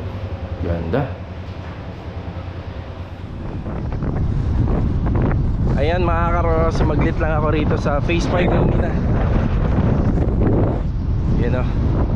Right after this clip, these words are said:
Tapos, ah, papunta tayo ngayon kila Master Batang, kila Master Ryan. Ah, medyo inimbitahan nila tayo konti lang. Sabi ko, hindi tayo magtatagal. Yan, birthday yata nung anak ni Master Ryan ngayon.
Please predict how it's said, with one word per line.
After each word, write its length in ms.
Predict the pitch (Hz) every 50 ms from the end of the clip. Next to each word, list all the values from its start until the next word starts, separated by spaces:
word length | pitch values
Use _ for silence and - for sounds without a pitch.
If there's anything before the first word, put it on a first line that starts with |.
| - - - -
Tapos, 320 | 135 139 143 - 170 160 -
ah, 200 | 208 202 180 170
papunta 360 | - - - 214 - 214 214
tayo 240 | - 220 226 226 233
ngayon 200 | 226 226 226 220
kila 240 | 220 214 214 214
Master 360 | 214 214 208 208 - 220 214 214
Batang, 320 | 226 214 208 202 190 190
kila 200 | 190 185 185 190
Master 320 | 190 190 185 - - 202
Ryan. 440 | 202 202 202 196 190 175 165 160 165 160 - - - - - - - - - - - - - - - - - - - - - - - - - - - -
Ah, 160 | 143 147 147
medyo 400 | 147 175 180 - - 190 196 202
inimbitahan 560 | 196 196 196 - - - - - - 214 214
nila 200 | 214 - - 220 208
tayo 240 | - 214 214 220 -
konti 400 | - 220 226 214 - 220 208 214
lang. 240 | 214 214 202 190 -
Sabi 320 | - 185 170 170 185 180
ko, 80 | 190 185
hindi 160 | 175 175 165
tayo 200 | 160 170 170 170 175
magtatagal. 520 | 170 175 175 165 160 165 156 165 165 165 165 156 - - - - - - - - - - - - - - - - - -
Yan, 80 | 131 135
birthday 360 | 135 180 185 - 202 208 208
yata 240 | 196 196 - 208 208
nung 160 | 214 214 214
anak 200 | 208 208 202 202
ni 160 | 214 208 208 202
Master 320 | 202 190 185 - 220 196
Ryan 280 | 190 185 185 175 175 170
ngayon. 320 | 170 156 151 147 147 -